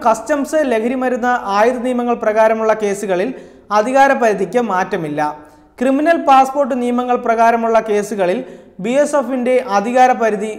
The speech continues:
ഉയർത്തുന്നത് സംസ്ഥാന പോലീസിന്റെ അധികാരത്തിലേക്കുള്ള കടന്നുകയറ്റമാണെന്ന് പഞ്ചാബ്, ബംഗാൾ സർക്കാരുകൾ ആരോപിച്ചു. അതേസമയം വിജ്ഞാപനം നടപ്പാക്കുന്നത് സംബന്ധിച്ച ബി എസ് എഫ് തയ്യാറാക്കിയ റിപ്പോർട്ട് ആഭ്യന്തര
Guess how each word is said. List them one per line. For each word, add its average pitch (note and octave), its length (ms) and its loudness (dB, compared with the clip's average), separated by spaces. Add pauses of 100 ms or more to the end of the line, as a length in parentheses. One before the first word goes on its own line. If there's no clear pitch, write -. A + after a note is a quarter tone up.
(140)
ഉയർത്തുന്നത് A3 600 0 (500)
സംസ്ഥാന A#3+ 440 0 (100)
പോലീസിന്റെ A#3+ 520 0 (160)
അധികാരത്തിലേക്കുള്ള A#3 800 0 (180)
കടന്നുകയറ്റമാണെന്ന് G#3 960 0 (500)
പഞ്ചാബ്, B3 500 4 (140)
ബംഗാൾ A3 320 4 (100)
സർക്കാരുകൾ G3 560 0 (280)
ആരോപിച്ചു. E3 520 -2 (480)
അതേസമയം C4 560 0 (100)
വിജ്ഞാപനം D4+ 600 2
നടപ്പാക്കുന്നത് B3+ 720 2 (100)
സംബന്ധിച്ച A3 480 -4 (380)
ബി A#3 100 -4 (120)
എസ് D4 160 -2
എഫ് C4+ 160 -6
തയ്യാറാക്കിയ A#3 500 4 (100)
റിപ്പോർട്ട് G3 400 2 (600)
ആഭ്യന്തര C#4+ 420 0